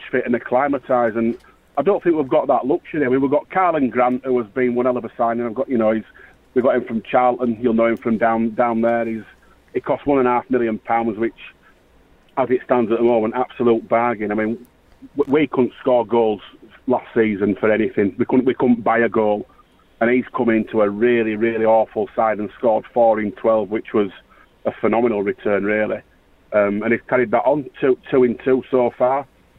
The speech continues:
The, the lad is a talent, and if he carries on, he won't be with us in January. But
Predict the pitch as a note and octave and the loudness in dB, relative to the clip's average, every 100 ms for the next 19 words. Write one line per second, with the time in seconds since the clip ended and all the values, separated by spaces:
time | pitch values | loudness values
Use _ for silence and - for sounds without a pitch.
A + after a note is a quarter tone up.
0 | _ B2 C3 A#2+ A#2+ C#3 B2 G#2+ G#2+ - | _ -4 -2 2 2 2 0 -4 -8 -2
1 | A#2+ A#2 A2 A#2+ A2 G#2+ B2 A#2 - B2+ | -2 0 -4 -4 -4 -2 -2 -4 -2 -2
2 | A#2 A2+ A2 G2+ - _ _ C#3+ C3 B2 | 0 0 0 -4 -10 _ _ 2 2 2
3 | A#2 A2+ G#2+ G#2 A2 G2+ A2+ A2 A2 A2 | 0 0 -2 -2 -2 0 -2 -2 -2 -2
4 | A#2 | -2